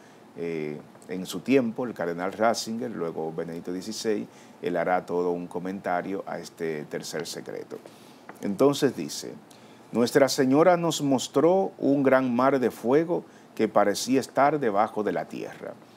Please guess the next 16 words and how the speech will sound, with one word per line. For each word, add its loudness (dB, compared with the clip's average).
Hundidos 4
en 2
este 2
fuego 4
estaban 2
los 0
demonios 0
y 0
almas, 0
como 4
si 0
fuesen 2
brasas 4
transparentes 0
y -4
negras, -6